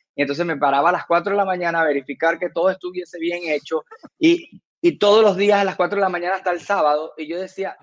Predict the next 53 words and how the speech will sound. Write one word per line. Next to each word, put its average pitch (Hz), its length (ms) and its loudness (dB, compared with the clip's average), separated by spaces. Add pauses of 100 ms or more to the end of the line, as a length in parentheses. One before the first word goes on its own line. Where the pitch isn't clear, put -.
(100)
yo 151 120 -6
entraba 139 560 -4
como, 123 400 -8 (480)
cuando 123 180 -2
trabajaba 147 560 2
en 185 140 -2
la 180 100 0
clínica, 175 460 -4
entraba 139 280 -4
a 143 40 -4
las 143 100 -2
nueve 143 160 -4
de 143 60 -2
la 139 80 -4
mañana, 147 500 -4 (240)
a 139 140 2
lo-, 147 400 2
los 135 220 2
me-, 135 100 0 (180)
lo-, 147 360 -2
la 139 120 0
mayoría 131 300 0
de 160 60 4
los 156 100 2
días 147 140 2
de 156 60 -2
la 143 120 -2
semana, 139 240 -2
a 117 40 -4
veces 104 200 -8
a 139 80 -2
las 135 120 -8
siete, 143 280 -8
pero 104 140 -18 (440)
<laughs> 254 100 4
a 175 40 2
las 156 120 2
nueve 151 180 4
de 165 60 4
la 160 120 4
mañana 156 560 -2 (340)
tenía 147 360 2 (100)
más 143 180 -6
tiempo 147 260 -4
libre. 160 240 0
Entonces 135 220 -10
me 185 100 -6
empecé 160 280 -4
a 160 40 2
dar 165 220 0
cuenta 127 460 -4 (340)
de 120 240 -4
que 117 280 -2